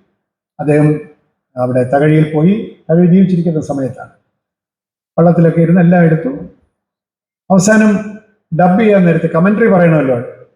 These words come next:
ഡോക്യുമെന്ററി ആണല്ലോ, അദ്ദേഹം പറഞ്ഞു, "ഞാൻ തന്നെ കമന്ററി പറയും." ആര്? എം ജി സ്വയം. അപ്പൊ പടവിട്ട് കണ്ടു. പട-, പടവിട്ട് കണ്ടപ്പോ എം ജിയുടെ കറപറ എന്നുള്ള ശബ്ദമാണല്ലോ.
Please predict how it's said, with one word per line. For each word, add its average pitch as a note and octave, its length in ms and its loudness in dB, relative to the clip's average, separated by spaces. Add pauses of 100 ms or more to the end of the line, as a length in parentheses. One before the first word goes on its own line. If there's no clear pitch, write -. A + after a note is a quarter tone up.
(160)
ഡോക്യുമെന്ററി E3 480 0
ആണല്ലോ, A2+ 320 -6 (1120)
അദ്ദേഹം F3+ 280 2
പറഞ്ഞു, E3+ 580 0 (480)
"ഞാൻ F3+ 280 2
തന്നെ D#3+ 160 -2
കമന്ററി C#3+ 420 -8
പറയും." A#2 280 -18 (200)
ആര്? B2+ 80 -12
എം D3 220 -6
ജി E3 60 -10
സ്വയം. B2 300 -8 (920)
അപ്പൊ F3 140 -2
പടവിട്ട് F#3 340 2
കണ്ടു. D3 440 -2 (600)
പട-, - 460 -6 (380)
പടവിട്ട് G3 420 2
കണ്ടപ്പോ E3+ 760 0 (140)
എം D3 120 -2
ജിയുടെ F3+ 200 2
കറപറ F3 400 2
എന്നുള്ള F#3 240 2
ശബ്ദമാണല്ലോ. A#2+ 840 -6